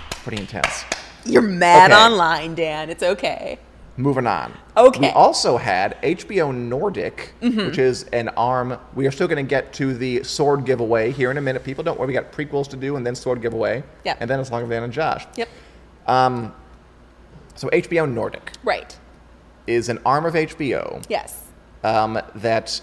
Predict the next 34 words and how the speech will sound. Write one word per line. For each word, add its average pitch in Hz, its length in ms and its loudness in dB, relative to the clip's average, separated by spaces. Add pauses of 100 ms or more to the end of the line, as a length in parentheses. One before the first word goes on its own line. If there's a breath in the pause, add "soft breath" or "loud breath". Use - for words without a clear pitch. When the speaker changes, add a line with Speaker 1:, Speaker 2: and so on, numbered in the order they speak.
Speaker 1:
is 113 260 -4 (100)
a 131 60 -2
little 175 240 2
famous 104 440 -6
for 117 140 -4
actually 117 340 -2
leaking, 120 720 -6
uh, 107 480 -4 (220)
Beyond 123 360 -2
the 113 40 -2
Wall, 113 360 0
the 101 120 -4
episode 104 380 -8
last 110 260 -10
year, 101 100 -6
ahead 110 200 -6
of - 100 -8
time. - 300 -10
Speaker 2:
Yep. 185 140 -4 (640 soft breath)
Speaker 1:
They 143 220 0
posted 123 680 -4
on 123 260 -4
their 120 140 -2
Facebook 113 500 -8
page 101 520 -6 (540)
the 131 100 -2
closest 180 720 -2
thing 156 260 -2
we 139 140 -4
have 113 320 -4
yet 104 400 -2
to 120 160 -4
an 113 80 -6
official 110 720 -6